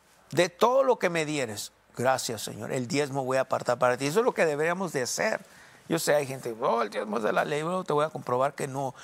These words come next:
que no es de, de la ley, es de tu ley tacaña, ¿sí? Pero no es de la ley de Dios. Amén. El diezmo es vigente hasta el día de hoy. No, el diezmo es el diez por ciento.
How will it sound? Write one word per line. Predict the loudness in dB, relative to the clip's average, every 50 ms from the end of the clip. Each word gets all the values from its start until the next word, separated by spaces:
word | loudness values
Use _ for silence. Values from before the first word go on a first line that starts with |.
| -20 -16 -6
que | -4 -4 -2
no | -2 -2
es | -4 -2 -2
de, | -4 -4 -6 -8 -12
de | -10 -6 -4 -2 0
la | 0 0 0
ley, | 0 2 2 2 2 0 -4 -10 -16 -20 -10 -2
es | 0 0 0 0
de | -2 -4
tu | -2 2 4 4 4 4
ley | 4 2 2 0 0
tacaña, | 0 2 2 2 2 4 4 4 4 2 0 -2 -4 -4 -4 -8 _ _ _ _ -20 _ -20 _ _ _ _ -20 -20 -20 _ _ _ _
¿sí? | -8 -4 -2 0 -2 -2 -4 -10 _ _ -20 _ -20 _ -20 _ _ _ _ _ _ _ _ _ _
Pero | 4 6 6 6 4 2
no | 2 0 0
es | 2 2
de | 2 2
la | 4 4 4
ley | 4 4 2 0 0 -2 -4 -6 -8 -12 -12
de | -6 -2 -2 -2 -2
Dios. | -2 -4 -4 -4 -4 -6 -4 -2
Amén. | -2 -2 -2 -4 -6 -8 -12 -20 -20 _ _ _ _ _ _ _ _ _ _ _ _ _ _ _ _ _ _ -20 _ -16 -10
El | -8 -6 -2
diezmo | -2 -2 -2 -2 -4 -4
es | -4 -4 -10 -14 -20 -12
vigente | -8 -6 -6 -4 0 2 2 2 2 2 -2
hasta | -2 0 0 0
el | 0
día | 0 0 2 2 2
de | 2 0
hoy. | -2 -2 -4 -6 -10 _ _ _ -20 -20 _ -20 -20 _ _ _ -20 -20 -20 -20 -20 -20 -20 -20 -20 -20 -20 -6 4
No, | 6 8 8 8 6 4
el | 0 0
diezmo | 0 -2 -2 -2 -4
es | -4 -2
el | -2 -2
diez | -2 -4 -6 -6
por | -4 -4 -4 -4
ciento. | -2 -2 -2 -2 -2 -2 -4 -4 -4